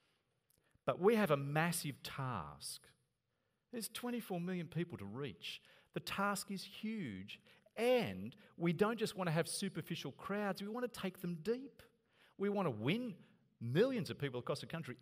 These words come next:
and take them deep in the faith. We need to do that together.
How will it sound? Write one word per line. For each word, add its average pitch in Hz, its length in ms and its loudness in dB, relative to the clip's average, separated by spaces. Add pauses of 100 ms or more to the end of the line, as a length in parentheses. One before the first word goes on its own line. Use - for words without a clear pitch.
(140)
and 240 360 -2
take 247 300 -6
them 226 220 -4
deep 226 460 -2
in 147 140 -4
the 147 60 -4
faith. - 680 -10 (800)
We 170 220 2
need 139 220 0
to 131 60 -8
do 120 200 -6
that 120 240 -2
together. 92 400 -6